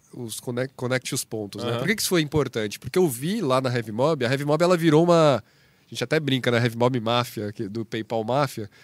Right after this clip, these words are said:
Speaker 2: Aham.
Speaker 1: porque deu, é, o exemplo de que era possível brasileiro empreender com uma tecnologia de inovação, um jogo na época, Mobile Ad Network depois.
Speaker 2: Uhum.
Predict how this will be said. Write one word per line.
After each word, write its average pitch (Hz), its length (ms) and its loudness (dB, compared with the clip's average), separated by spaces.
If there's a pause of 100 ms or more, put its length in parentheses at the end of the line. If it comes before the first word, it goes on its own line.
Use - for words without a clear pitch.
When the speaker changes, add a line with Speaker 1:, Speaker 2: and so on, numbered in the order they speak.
(140)
Speaker 2:
Aham. 113 260 -8 (120)
Speaker 1:
porque 156 560 2 (200)
deu, 170 580 6 (140)
é, 120 580 2 (500)
o 185 200 4
exemplo 160 640 2
de 135 100 -6
que - 80 -2
era 180 120 -2
possível 165 520 0
brasileiro 135 840 -2 (500)
empreender 147 640 -2
com 170 100 -8
uma 151 100 -2
tecnologia 139 800 2
de 127 60 -6
inovação, 131 680 -2
um 127 60 -4
jogo 120 340 0
na 127 180 0
época, 131 720 -2
Mobile 117 400 -2
Ad 117 200 -2
Network 120 460 -4
depois. 139 680 -2
Speaker 2:
Uhum. 120 340 -14